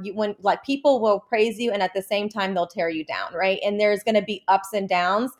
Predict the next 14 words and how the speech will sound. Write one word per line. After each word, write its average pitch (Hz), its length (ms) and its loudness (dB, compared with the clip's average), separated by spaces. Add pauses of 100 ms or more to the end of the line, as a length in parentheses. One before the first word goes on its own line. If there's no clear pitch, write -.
(280)
and 233 120 6
it's 226 100 2
about 208 320 6
maintaining 202 880 -2
that 180 280 4 (100)
longevity 180 1000 0
in 185 140 -4
that 170 240 -2
career. 180 540 -2
And 190 80 -4
I 190 100 0
think 202 260 -4
with 196 120 0 (100)
the, 180 140 -2